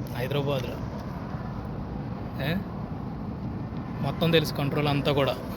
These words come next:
అంబులెన్స్లో మానిటరింగ్ సిస్టమ్ అంతా కూడా ఐడియా ఉంది నాకు.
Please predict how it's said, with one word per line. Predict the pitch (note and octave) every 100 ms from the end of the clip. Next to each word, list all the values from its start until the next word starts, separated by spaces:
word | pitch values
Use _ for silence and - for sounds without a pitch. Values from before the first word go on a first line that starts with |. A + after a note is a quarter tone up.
| C#3
అంబులెన్స్లో | C3+ C#3+ C#3+ C3+ C#3+ C3+ C3+ C3 B2+ - - - - - - - - C#3
మానిటరింగ్ | C#3 C#3+ D3 C#3+
సిస్టమ్ | D3 C3+ E3
అంతా | D3 C#3+
కూడా | C#3 D3 E3+ D3+ A#2+ A2+ - - - -
ఐడియా | C3+ C#3+
ఉంది | C#3 C3+
నాకు. | B2 A2+